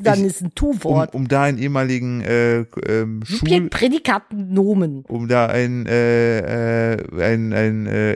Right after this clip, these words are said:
Speaker 2: ehemaligen Schulkollegen zu ti-, äh, zu zitieren, der sehr gut in Englisch war,
Speaker 1: <laughs>
Speaker 2: „I want to become a T-Shirt.“
Speaker 1: Ja, wär ich auch manchmal gern.
Speaker 2: Ich, oder, <laughs> oder bei der,
Speaker 1: I become
Speaker 2: oder,
Speaker 1: a Schnitzel.
Speaker 2: oder,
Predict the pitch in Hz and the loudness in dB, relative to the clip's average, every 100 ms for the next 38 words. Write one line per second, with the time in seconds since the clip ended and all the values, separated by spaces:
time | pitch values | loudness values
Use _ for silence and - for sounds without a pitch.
0 | - 117 113 110 110 - 139 147 160 - | -2 0 0 0 -2 -4 0 0 -2 -6
1 | - 110 107 107 107 - - 110 107 - | -4 -2 -2 -4 -8 -8 -4 -4 -4 -10
2 | - 110 117 110 107 107 107 - 117 113 | -10 -2 0 4 4 4 2 4 4 4
3 | 117 - 117 120 117 117 113 117 - 220 | -4 -2 0 0 0 2 2 2 0 -2
4 | - - 117 131 127 110 - 117 107 - | 0 2 2 2 0 -2 0 0 0 -4
5 | 135 - - - _ _ _ - 214 202 | -2 -2 -4 -8 _ _ _ -2 0 2
6 | 170 190 151 175 185 - - - _ 185 | 0 -2 -4 -6 -12 -16 -20 -20 _ -6
7 | 196 208 214 190 170 165 165 156 156 156 | -4 -2 -4 -4 -4 -6 -8 -8 -6 -8
8 | 175 165 - - 117 110 - - 123 127 | -10 -14 -20 -6 -6 -4 -10 -8 0 2
9 | 120 - _ _ - 127 147 123 131 120 | 0 -2 _ _ -8 -2 0 2 2 4
10 | 120 120 107 120 113 107 - 196 - 160 | 4 4 2 0 0 -2 -4 -6 -6 -12
11 | 147 - 131 120 | -10 -2 2 2